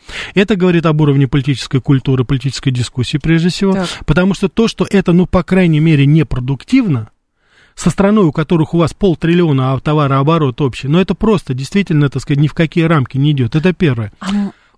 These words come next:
Speaker 1: Самое главное, это не решает проблему коронавируса, ковида. Вы понимаете, в чём дело? Это не решает её как
Speaker 2: А
Speaker 1: таковую.
Speaker 2: может быть, отчасти решает.
Speaker 1: Не
Speaker 2: Кто-то
Speaker 1: решает
Speaker 2: скажет.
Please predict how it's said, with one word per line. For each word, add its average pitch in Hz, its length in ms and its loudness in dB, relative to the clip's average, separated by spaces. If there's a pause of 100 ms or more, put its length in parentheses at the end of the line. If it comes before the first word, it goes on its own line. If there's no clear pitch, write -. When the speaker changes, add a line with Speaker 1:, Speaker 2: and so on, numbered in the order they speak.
(220)
Speaker 1:
Самое 202 480 2
главное, 127 420 -2
это 185 220 2
не 185 140 4
решает 175 480 2
проблему 165 500 2
коронавируса, 123 800 -4
ковида. 117 400 -4
Вы 117 60 -6
понимаете, 180 400 0
в - 40 -6
чём 131 200 -6
дело? 123 320 -8
Это 160 180 2
не 202 140 4
решает 202 520 0
её 123 200 -2
как - 160 -8
Speaker 2:
А - 20 -20
Speaker 1:
таковую. 139 400 -2
Speaker 2:
может 120 180 -6
быть, 247 160 -8
отчасти - 420 -16
решает. 160 420 -8
Speaker 1:
Не 165 160 4
Speaker 2:
Кто-то 208 100 2
Speaker 1:
решает 214 400 2
Speaker 2:
скажет. - 60 -6